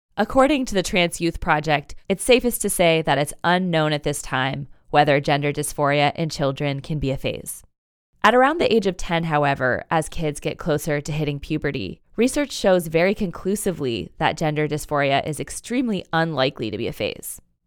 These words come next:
In fact, a two thousand ten study of seventy adolescents who were diagnosed with gender dysphoria and put on puberty blockers found that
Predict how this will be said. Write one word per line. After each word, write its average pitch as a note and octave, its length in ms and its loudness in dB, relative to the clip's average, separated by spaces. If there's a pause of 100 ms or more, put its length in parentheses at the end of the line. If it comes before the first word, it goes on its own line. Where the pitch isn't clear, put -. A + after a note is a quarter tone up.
(420)
In G#3 120 0
fact, A#3 500 6
a F#3+ 220 6
two B3+ 160 -4
thousand C4+ 260 2
ten F#3 300 -2
study D#3+ 420 2
of D3+ 140 -6
seventy E3 500 0
adolescents D3+ 880 0
who E3 80 -2
were D#3 140 4
diagnosed D#3+ 560 4
with D#3+ 100 0
gender D3+ 300 4
dysphoria D3 760 2 (100)
and D3+ 260 0
put D3+ 160 0
on D3 180 2
puberty F3 360 0
blockers C#3+ 640 0 (140)
found G3 260 2
that E3+ 160 6